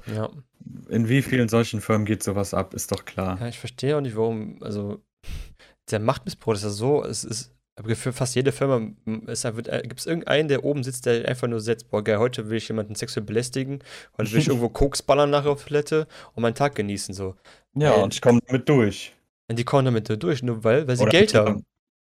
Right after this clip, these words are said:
Speaker 2: ja, weil sie Macht haben.
Speaker 1: Ja, das ist
Speaker 2: Weil bei House of Cards war das auch sehr wichtig. Ähm, da wurde eben gesagt, die, die falschen Leu-, oder,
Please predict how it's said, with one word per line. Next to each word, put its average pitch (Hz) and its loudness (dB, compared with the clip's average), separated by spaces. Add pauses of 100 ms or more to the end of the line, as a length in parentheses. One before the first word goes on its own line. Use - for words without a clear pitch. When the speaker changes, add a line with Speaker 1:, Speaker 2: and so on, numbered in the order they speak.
(360)
Speaker 2:
ja, 110 4
weil 104 4
sie 101 0
Macht 107 -2
haben. 95 0 (300)
Speaker 1:
Ja, 127 0
das 104 -10
ist - -6
Speaker 2:
Weil 107 6
bei - -2
House 147 4
of 127 4
Cards 147 4
war 110 4
das 110 2
auch 120 6
sehr 101 0
wichtig. 110 0 (640)
Ähm, 101 2
da 101 4
wurde 110 2
eben 110 2
gesagt, 101 2 (600)
die, 107 -2
die 107 0
falschen 131 2
Leu-, 107 4
oder, 101 4